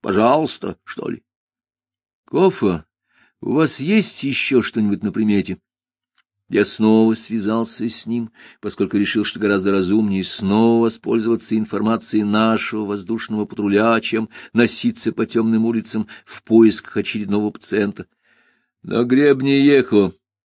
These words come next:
как раз напротив моего дома, собралась довольно большая толпа", тут же сообщил Кофа.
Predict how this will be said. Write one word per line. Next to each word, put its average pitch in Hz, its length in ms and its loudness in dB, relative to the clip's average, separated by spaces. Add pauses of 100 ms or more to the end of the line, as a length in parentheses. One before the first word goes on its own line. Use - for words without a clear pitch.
(420)
как - 300 -6
раз 170 300 2
напротив 110 560 2
моего 110 400 4
дома, 110 320 4
собралась 104 480 2
довольно 104 340 2
большая 104 460 2
толпа", 104 560 2
тут 101 260 -8
же 95 120 -8
сообщил 98 480 -6
Кофа. 107 380 -2